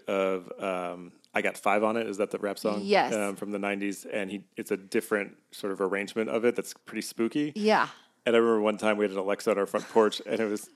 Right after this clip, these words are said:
Speaker 1: ten o'clock at night, and you were talking to a friend
Speaker 2: <laughs>
Speaker 1: just sitting
Speaker 2: Yes.
Speaker 1: out there.
Speaker 2: Oh, my God, I do
Speaker 1: Candle
Speaker 2: remember.
Speaker 1: lit,
Speaker 2: <laughs> It
Speaker 1: and I
Speaker 2: was
Speaker 1: just started playing that.
Speaker 2: <laughs> I flipped my lid. I was so <laughs> freaked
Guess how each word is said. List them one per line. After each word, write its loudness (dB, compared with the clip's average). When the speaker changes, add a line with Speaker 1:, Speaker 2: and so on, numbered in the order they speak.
Speaker 1:
ten 2
o'clock 4
at 2
night, 6
and 0
you 2
were 4
talking 6
to 10
a 4
friend 6
Speaker 2:
<laughs> 2
Speaker 1:
just -2
sitting 6
Speaker 2:
Yes. 8
Speaker 1:
out 6
there. 8
Speaker 2:
Oh, 8
my 8
God, 8
I 6
do -2
Speaker 1:
Candle 10
Speaker 2:
remember. 10
Speaker 1:
lit, 0
Speaker 2:
<laughs> -2
It -
Speaker 1:
and 12
I 12
Speaker 2:
was 8
Speaker 1:
just 8
started 10
playing 8
that. 6
Speaker 2:
<laughs> -4
I 10
flipped 6
my 10
lid. 6
I 4
was 6
so 6
<laughs> -
freaked 4